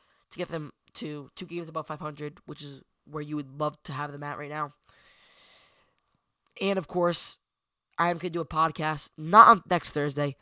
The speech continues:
but Wednesday, as Thursday is game day for U R I. Big game against probably LaSalle or Saint Joe's. My plans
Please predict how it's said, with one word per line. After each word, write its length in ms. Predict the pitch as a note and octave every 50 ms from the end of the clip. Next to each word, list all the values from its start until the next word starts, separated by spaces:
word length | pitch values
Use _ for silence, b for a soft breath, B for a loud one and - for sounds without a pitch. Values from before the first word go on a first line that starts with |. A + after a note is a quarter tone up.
| _ _
but 180 | - D#3 - -
Wednesday, 640 | C3 D3+ F3 F#3 F3+ D#3+ D3+ F3 F3 F3 F3 E3 - B B B B B
as 240 | - D3 D3+ C#3
Thursday 460 | - - E3 F3 E3+ D3 D3 E3 D#3+ D#3+
is 220 | - - D3+ C#3+
game 280 | - D3 D3+ D3 C#3+ C#3+
day 180 | D3 C#3+ C#3+
for 180 | C#3 - - D3
U 160 | C#3+ C#3 D3
R 160 | C#3+ C#3+ C#3+
I. 360 | C#3+ C#3+ C#3+ C#3+ C#3 C3 C3+ _ _ _ _ _ _ _ _ _ -
Big 160 | D#3+ E3 D3+
game 340 | D#3 D3+ D3+ D3+ D3 C#3 - _ -
against 560 | C3+ C#3 D3 C#3+ C#3 B2 - - - - _ _ _ _ _ _ _ -
probably 300 | - - D3 C#3+ D3 C#3
LaSalle 460 | C3+ C3+ - C3+ C3 C3+ C3+ C3+ C#3 _ _ _ _ -
or 80 | D3+ C#3+
Saint 260 | - - C#3 C3 -
Joe's. 440 | - D3 E3+ F#3 F#3 F3+ - - - _ _ _ _ _ _ _ _ _ _ _ _ _ _ _ _ _ _ _ _ _ _ _ _ _ b b b b b b b b b b b b b b -
My 100 | C#3+ C#3+
plans 640 | - - - F#3+ G3 G#3 G#3 G#3 G#3 G3+ - -